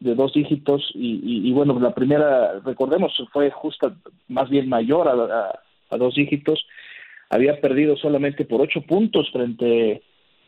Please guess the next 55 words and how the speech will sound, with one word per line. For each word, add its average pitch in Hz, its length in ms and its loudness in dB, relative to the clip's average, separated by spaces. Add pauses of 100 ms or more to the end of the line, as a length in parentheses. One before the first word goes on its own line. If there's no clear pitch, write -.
(120)
a - 160 2
los 131 200 2
Raiders 170 480 2
en 143 100 -2
un 147 100 0
partido 156 360 2
en 156 80 0
donde 127 300 2
sí 156 160 2
tuvo 151 260 0
presión, 139 320 0
en 139 160 0
donde 117 60 0
estuvo 143 280 0
complicándose 131 720 0
y 123 40 -8
demás, 135 400 0
lo 135 120 -8
que 120 100 -16
gusten 156 380 -2
y 131 40 -6
manden, 160 420 -2
pero 127 420 2 (960)
para 139 160 2
mí 170 100 4
nunca 151 220 2
llegó 123 280 4
Kansas 123 280 -8
City 117 260 -2
al, 101 240 0
al, 98 220 -6
al 107 100 -6
Super 110 260 -2
Bowl, 147 220 4
nunca 185 400 4
fue 160 140 -6
un 151 60 -4
Super 135 220 0
Bowl 127 140 2
competitivo, 127 720 -2 (480)
y 147 100 2
sumaba 208 520 2
que, 196 100 -4
bueno, 175 220 -4
hay 190 80 -2
ciertas 170 360 -4
discusiones 156 640 -4
en 131 100 -6
el 113 120 -4
tema 139 240 0
del 123 160 0
arbitraje 127 500 -2
que 131 100 -6
al 117 100 -4
principio 131 720 0